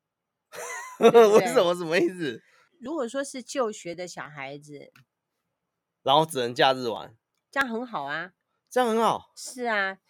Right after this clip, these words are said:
Speaker 2: 就妈妈来讲，是不是希望说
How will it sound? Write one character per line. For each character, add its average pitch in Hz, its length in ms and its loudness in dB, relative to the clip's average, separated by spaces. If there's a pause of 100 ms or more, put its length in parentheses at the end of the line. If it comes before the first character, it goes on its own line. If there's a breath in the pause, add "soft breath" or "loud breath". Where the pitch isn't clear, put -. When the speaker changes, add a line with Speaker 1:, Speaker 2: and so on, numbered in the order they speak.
(140)
Speaker 2:
就 349 180 -2
妈 294 240 4
妈 302 160 2
来 226 200 0
讲， 185 200 -4
是 190 140 -12
不 202 80 -12
是 220 100 -6
希 208 200 -12
望 202 220 -2
说 190 420 -4